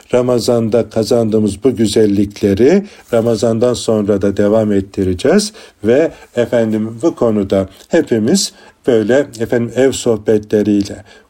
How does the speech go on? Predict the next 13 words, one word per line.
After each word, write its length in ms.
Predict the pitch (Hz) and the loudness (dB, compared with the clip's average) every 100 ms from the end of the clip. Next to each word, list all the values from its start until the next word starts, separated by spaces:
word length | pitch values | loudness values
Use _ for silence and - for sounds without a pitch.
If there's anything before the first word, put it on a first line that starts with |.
| - | -4
kulüplerle, 800 | 117 123 - 131 131 117 107 92 - - - | 0 0 2 0 0 0 -2 -4 -14 -14 -8
mahalle 400 | 98 117 113 127 | -2 0 0 0
sohbetleriyle, 1000 | - 107 107 107 107 107 107 104 101 92 - - - | 0 -2 0 -2 0 0 2 0 0 -6 -10 -20 -4
cami 520 | 120 117 120 135 110 | 0 0 0 -2 0
dernek 360 | 110 110 123 - | -2 0 -2 0
sohbetleriyle, 1000 | 117 104 107 104 110 104 107 101 98 90 - - - | -2 0 -2 -2 0 2 2 2 0 -2 -10 -20 -4
efendim 520 | 113 127 123 120 127 | -2 0 0 0 0
yine 420 | 123 113 131 131 98 - - | 0 -2 0 0 -2 -16 -12
sosyal 580 | - 117 - 139 135 120 | -4 -2 0 0 0 -4
etkinliklerle, 1000 | 107 - 113 110 104 - 113 101 101 92 - _ | -6 -2 -2 0 -2 0 0 2 -2 -4 -14 _
sosyal 480 | - 120 - 139 135 | -2 -2 2 0 0
medya 360 | 120 107 127 | -2 0 0
çalışmalarımızla, 1160 | - 113 113 - 113 110 110 110 113 101 107 | 2 0 0 0 0 2 2 0 -2 -2 -4